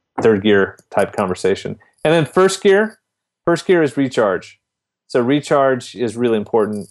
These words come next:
Um, it's how you recharge. So each of us recharge differently. I've found it's really simple. If you're an introvert, you're gonna recharge differently, usually by time alone.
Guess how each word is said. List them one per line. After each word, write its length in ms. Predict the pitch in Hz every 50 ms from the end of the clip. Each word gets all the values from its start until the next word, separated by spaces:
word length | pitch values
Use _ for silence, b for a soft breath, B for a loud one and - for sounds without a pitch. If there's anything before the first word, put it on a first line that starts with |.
| - -
Um, 360 | 110 107 104 104 101 98 95
it's 220 | 113 110 107 -
how 240 | - - - 135 131
you 200 | 127 120 117 117
recharge. 600 | 110 120 117 110 - 101 87 90 92 - - - _ _ _ _ _ _ _ _ _ -
So 200 | - 123 120 -
each 240 | 135 143 139 - 160
of 80 | 135
us 160 | 135 123 -
recharge 360 | 131 123 110 - 123 113 104 -
differently. 380 | 120 113 - 120 98 104 101 98
I've 140 | 101 98
found 240 | - 127 120 120 113
it's 320 | 110 110 - - - - -
really 240 | 120 120 120 120
simple. 500 | 113 - 131 123 120 - 113 110 107 107 -
If 260 | 101 104 110 104 -
you're 80 | - 113
an 60 | 110
introvert, 400 | 117 117 - - 120 127 131 -
you're 80 | 120 117
gonna 100 | 107 104
recharge 460 | 107 110 104 - - 117 110 107 -
differently, 420 | - 117 - - 107 120 120 123
usually 480 | 117 110 110 110 113 107 113 113 110 107
by 280 | 95 98 98 98 98 92
time 260 | - - 107 101 98
alone. 560 | 95 98 110 123 131 135 131 131 131 127 -